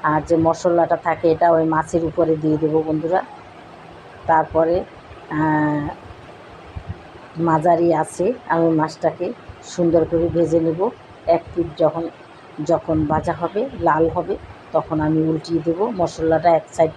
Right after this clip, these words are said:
করে রেখে আমি উল্টিয়ে দেব। তাহলে তোমরা দেখতে থাকো দক্ষিণ অঞ্চলের মাছ ভাজার রেসিপি। দেখো বন্ধুরা এখন মরিচ বাটাটা, মশলাটা আমি উপরে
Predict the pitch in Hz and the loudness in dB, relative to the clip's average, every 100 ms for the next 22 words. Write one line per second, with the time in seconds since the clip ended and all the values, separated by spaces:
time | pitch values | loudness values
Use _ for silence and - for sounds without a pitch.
0 | - 170 170 160 160 240 - - - - | -6 -4 -2 -2 2 0 0 -10 -20 -12
1 | 156 156 156 147 160 147 139 127 143 - | -2 2 2 0 -2 -2 -2 -4 -10 -14
2 | - - - - - - - - - - | -16 -18 -20 -20 -20 -20 -20 -20 -20 -20
3 | - - - 165 165 180 - 170 170 160 | -18 -14 -4 0 2 2 0 0 2 2
4 | 151 - 170 165 156 160 156 156 175 160 | 0 -2 -6 -4 -2 0 0 -2 -2 -2
5 | 156 151 165 175 175 160 156 143 156 156 | -2 -2 -2 0 0 2 0 0 0 2
6 | 160 151 147 147 135 - - - - 156 | 0 0 -8 -8 -12 -14 -14 -8 -2 -2
7 | 165 165 165 165 156 175 165 165 165 160 | -2 -2 0 2 0 0 0 2 0 -2
8 | - 165 156 160 175 196 - - - 160 | 0 0 2 0 0 -2 -6 -20 -8 -2
9 | 151 - 170 165 165 160 175 185 156 170 | -2 2 2 2 2 2 2 -2 0 2
10 | 165 | 2